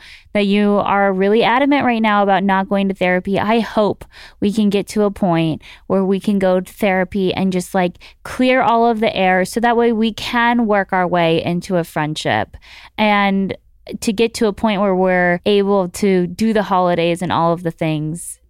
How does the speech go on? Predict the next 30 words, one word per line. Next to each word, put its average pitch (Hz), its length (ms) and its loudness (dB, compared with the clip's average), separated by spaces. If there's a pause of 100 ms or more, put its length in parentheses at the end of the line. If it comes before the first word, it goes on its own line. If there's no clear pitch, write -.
together, 156 600 0
that, 170 360 0
that 226 200 0
is 220 220 0
my 175 180 0
goal. 135 440 -2 (340)
Not 269 300 2
just 233 280 -2
for 240 160 -2
the 214 80 0
kids' 190 320 -4
sake, 262 360 -2
but 220 180 -2
because 240 540 0 (400)
I 285 200 2
loved 285 560 0
this 202 280 -2
man 165 560 0
for 233 420 0 (100)
eleven 254 640 2
years. 185 720 0 (280)
He 254 180 0
spent 269 360 -2
a 233 80 -2
third 294 460 0
of 277 120 0
my 226 200 2
life 196 420 0
with 170 160 -2
me, 165 360 -2